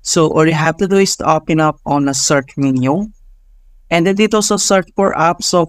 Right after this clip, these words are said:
for example lang natin kung paano natin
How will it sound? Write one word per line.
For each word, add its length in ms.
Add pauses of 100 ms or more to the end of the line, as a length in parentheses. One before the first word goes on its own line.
for 160
example 480
lang 160
natin 320
kung 240
paano 320
natin 560